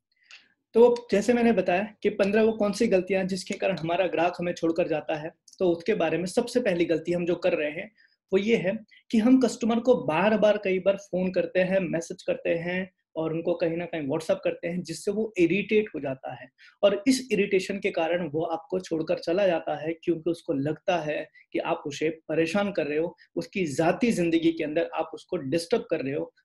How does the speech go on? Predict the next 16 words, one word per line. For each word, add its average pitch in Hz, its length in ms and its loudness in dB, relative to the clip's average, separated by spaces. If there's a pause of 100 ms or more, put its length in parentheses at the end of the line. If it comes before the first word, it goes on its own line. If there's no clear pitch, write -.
और 160 120 0
इसलिए 165 340 0
वो 160 160 0
आपको 156 360 -6
लेके 139 320 -8 (160)
negative 156 400 0
हो 147 40 -2
जाता 147 340 -6
है 185 120 -10 (260)
और 156 120 -2
वो 151 100 -4
आपको 143 240 -10
छोड़कर 143 360 -8
चला 127 240 -10
जाता - 240 -18
है। - 60 -20